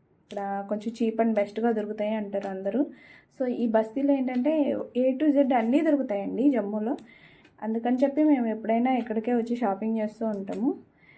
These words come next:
ఇదన్నమాట స్టార్టింగ్ పాయింట్, నేను చూపిస్తున్నాను కదా, ఇక్కడ నుంచి స్టార్ట్ అయిపోతుంది. ఆ, మన సైడు, ఆ,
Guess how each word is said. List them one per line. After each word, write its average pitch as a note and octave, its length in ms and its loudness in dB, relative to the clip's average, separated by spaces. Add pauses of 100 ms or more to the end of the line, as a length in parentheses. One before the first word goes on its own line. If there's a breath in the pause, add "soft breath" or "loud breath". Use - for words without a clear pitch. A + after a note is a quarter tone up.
(140 soft breath)
ఇదన్నమాట G#3+ 580 -2
స్టార్టింగ్ A3 560 -2
పాయింట్, G3 240 0
నేను B3+ 260 2
చూపిస్తున్నాను A3 500 -4
కదా, A3 240 -2 (760)
ఇక్కడ G#3 220 -8
నుంచి G3+ 360 -6
స్టార్ట్ G3+ 360 -4
అయిపోతుంది. G#3 640 -4 (680 soft breath)
ఆ, G3+ 200 -4
మన G3+ 240 2
సైడు, C4 760 2 (220)
ఆ, G#3+ 180 -4